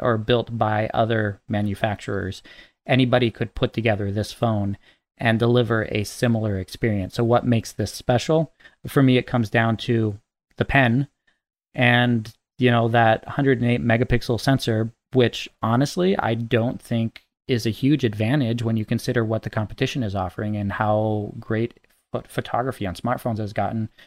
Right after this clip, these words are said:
with the forty-eight megapixel sensors that are out there from Sony and also the twelve megapixel ones that Google's been using for the last couple of years.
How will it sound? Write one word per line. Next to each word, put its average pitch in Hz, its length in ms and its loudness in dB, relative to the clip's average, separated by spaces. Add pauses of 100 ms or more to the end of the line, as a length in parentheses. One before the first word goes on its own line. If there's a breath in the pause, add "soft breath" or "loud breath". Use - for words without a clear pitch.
(280 soft breath)
with 120 400 -2
the 123 120 -4
forty-eight 120 460 -2
megapixel 113 480 -6
sensors 107 380 -10
that 107 120 -6
are 101 140 -2
out 101 140 -4
there 104 100 -6
from 101 180 -8
Sony 107 400 -6
and 110 120 -2
also 127 340 -2
the 123 120 -2
twelve 160 260 2
megapixel 117 480 -2
ones 113 180 -2
that 131 160 -4
Google's 139 340 -2
been 107 140 -4
using 98 300 -6
for - 100 -10
the 110 80 -6
last 104 260 -6
couple 104 200 -6
of 104 80 -6
years. - 320 -10